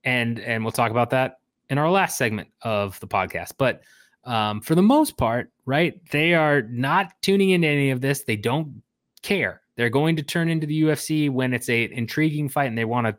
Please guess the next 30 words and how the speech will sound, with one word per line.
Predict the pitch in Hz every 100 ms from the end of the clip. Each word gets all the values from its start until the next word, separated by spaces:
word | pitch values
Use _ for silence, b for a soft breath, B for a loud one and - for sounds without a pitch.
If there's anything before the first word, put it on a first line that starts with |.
| -
throw | - 135
down | 139 135
money | 127 123 123
once | 117 104 117 120 123
every | 117 117 110 110 110 B B B B B _ _ _
couple | - 139 -
months | 107 151 196 185 -
or | 127
years | 117 139 180 170 156
or | 113
what | 95 117
have | 120 90 -
you. | - b b b b _
So | - 139 127 123 123 123 - _ _ _ _ _ _ _ _ _ _ _ _ _ _
casual | - 180 180 160
fan, | 151 160 143 139 131 - _ _ _ _
it's | - 135
whatever. | 113 92 - -
Hardcore | 185 202 226 220
fans, | 247 254 254 -
the |
hardcore, | - 156 170 - 180
hardcore | 151 196 202 220
fans, | 240 233
they're | -
still | 175 160
gonna | 117
watch | 95 85 -
both, | 82 - _ _ -
right? | 113 123